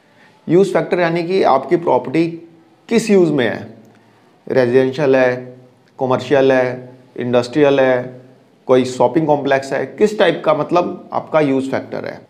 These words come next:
जैसे कि residential के लिए use factor वन है, commercial के लिए use factor two है, Industrial के लिए use factor three है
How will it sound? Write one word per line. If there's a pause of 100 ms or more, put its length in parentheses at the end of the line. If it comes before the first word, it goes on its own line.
(140)
जैसे
कि (120)
residential
के
लिए
use
factor
वन
है, (540)
commercial
के
लिए
use
factor
two
है, (360)
Industrial
के
लिए
use
factor
three
है